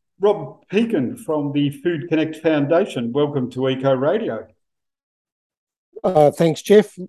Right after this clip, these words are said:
Speaker 2: Uh, really, really, uh, looking forward to the conversation, mate. Cheers.
Speaker 1: Um, now, I understand you are milling flour at the Food Connect shed. Do you want to just tell me what's happening there?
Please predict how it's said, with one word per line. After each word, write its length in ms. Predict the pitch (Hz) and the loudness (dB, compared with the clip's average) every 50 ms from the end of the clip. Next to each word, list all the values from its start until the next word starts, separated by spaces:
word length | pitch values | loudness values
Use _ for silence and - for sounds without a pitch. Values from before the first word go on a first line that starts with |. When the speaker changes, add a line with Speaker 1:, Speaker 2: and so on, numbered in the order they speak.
| _ - 208 - _ _ _ _ _ _ _ | _ -18 -20 -20 _ _ _ _ _ _ _
Speaker 2:
Uh, 240 | - 185 151 147 131 135 - _ _ _ _ _ _ _ _ _ | -4 0 0 0 0 -2 -6 _ _ _ _ _ _ _ _ _
really, 440 | - 196 202 196 180 165 160 156 151 | 0 2 4 6 6 6 4 2 2
really, 400 | 156 196 175 156 151 135 113 - - 208 | 4 4 4 4 4 0 -2 -4 -8 -6
uh, 240 | 208 196 175 139 | -4 -2 -2 0
looking 280 | 143 160 180 143 160 156 | 0 0 -2 -2 -4 -6
forward 280 | - - 175 156 147 147 | -4 0 0 0 0 0
to 80 | 147 | -2
the 80 | 131 117 | -4 -4
conversation, 560 | - 156 131 123 - - 151 139 120 - 131 | -6 -8 -8 -8 -8 -6 -8 -8 -8 -10 -10
mate. 160 | 143 196 262 - - | -10 -10 -10 -12 -12
Cheers. 360 | - 190 170 151 131 101 - _ _ _ _ _ _ _ _ _ - - - - - _ - - | -8 -6 -6 -6 -6 -10 -14 _ _ _ _ _ _ _ _ _ -20 -20 -20 -20 -20 _ -8 -4
Speaker 1:
Um, 340 | 226 220 220 220 214 220 220 | -2 0 0 -2 -2 -4 -2
now, 320 | 220 214 214 208 214 208 | 2 4 4 4 4 2
I 160 | 226 233 226 | 0 -2 -2
understand 680 | 208 196 190 180 170 - - 196 185 180 170 160 156 - | -2 -2 -2 -4 -6 -8 -4 0 2 2 2 2 0 -4
you 320 | - 175 180 175 165 160 165 | -8 -10 -8 -8 -6 -4 0
are 160 | 165 160 160 | 2 2 2
milling 440 | 156 156 160 175 180 170 156 151 143 | 2 2 2 2 4 4 4 2 0
flour 520 | 143 - - 170 180 202 214 220 208 156 | -2 -2 -2 0 2 2 2 2 0 0
at 160 | 127 123 123 - | -2 -2 -4 -8
the 60 | 131 | -10
Food 340 | - - 139 131 117 131 - | -6 -4 -4 -4 -4 -4 -4
Connect 300 | 139 127 123 - - - | -2 -2 -2 -4 -6 -6
shed. 320 | - 143 131 - - - | -2 -2 -2 -2 -2 -6
Do 80 | 135 139 | -6 -6
you 60 | 143 | -6
want 120 | 135 120 | -6 -6
to 60 | 113 | -8
just 200 | 117 113 - - | -10 -12 -14 -8
tell 140 | - 156 151 | -4 -4 -2
me 140 | 139 135 135 | -2 -2 -2
what's 340 | 131 139 135 - - - - | -2 -4 -6 -8 -12 -20 -10
happening 400 | - 170 156 156 156 147 139 135 | -4 -4 -4 -2 -2 -2 -2 0
there? 300 | 135 151 165 208 285 | 2 2 2 0 0